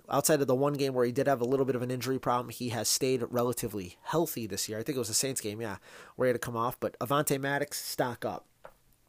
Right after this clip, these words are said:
Uh, Rodney McLeod. I'd say stock slightly down. Now, again, he's coming off a major injury, but Rodney McLeod has not had the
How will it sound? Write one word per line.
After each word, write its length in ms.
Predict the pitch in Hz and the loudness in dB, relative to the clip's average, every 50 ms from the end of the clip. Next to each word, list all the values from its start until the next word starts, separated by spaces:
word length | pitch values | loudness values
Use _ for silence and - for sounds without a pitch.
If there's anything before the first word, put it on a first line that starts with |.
| _ _ _ _ _ _ _ _ _ - 156 - _ - | _ _ _ _ _ _ _ _ _ -20 -20 -16 _ -2
Uh, 180 | 139 139 131 131 | 2 2 4 6
Rodney 280 | 131 147 151 151 151 139 | 6 6 4 4 2 -2
McLeod. 380 | 135 - - 156 131 104 85 - - - _ _ _ _ _ _ _ _ - - - - - - - | -2 2 2 4 4 2 0 -4 -10 -18 _ _ _ _ _ _ _ _ -20 -20 -20 -20 -18 -10 -6
I'd 120 | 202 - | 0 4
say 100 | 202 160 | 4 6
stock 340 | - - 165 139 139 - - | 6 6 6 6 6 6 4
slightly 440 | - - - 143 147 - 123 135 113 | 4 6 6 6 4 4 2 2 4
down. 180 | 135 131 165 | 4 4 4
Now, 160 | 165 156 143 | 4 4 2
again, 160 | 139 123 139 123 | 2 2 0 0
he's 140 | 117 - | -2 0
coming 180 | - 143 135 131 | 0 0 2 2
off 140 | 123 - 113 | 2 0 0
a 20 | |
major 420 | 113 123 123 123 - - 98 - - | -2 -4 -4 -4 -4 -6 -8 -8 -6
injury, 420 | - 143 156 151 123 110 101 110 120 | -4 -4 -2 -2 -2 -2 -2 -2 -2
but 220 | 101 110 104 98 | 0 0 0 2
Rodney 240 | 120 123 123 120 120 | 2 2 2 2 -2
McLeod 400 | 110 - - - 127 123 117 110 | -4 -4 -2 2 2 2 2 2
has 100 | 110 104 | 0 -2
not 140 | 120 117 113 | -2 -2 -2
had 220 | 120 110 104 - | -2 -2 -4 -4
the 260 | - 113 110 107 101 | -6 -8 -8 -8 -10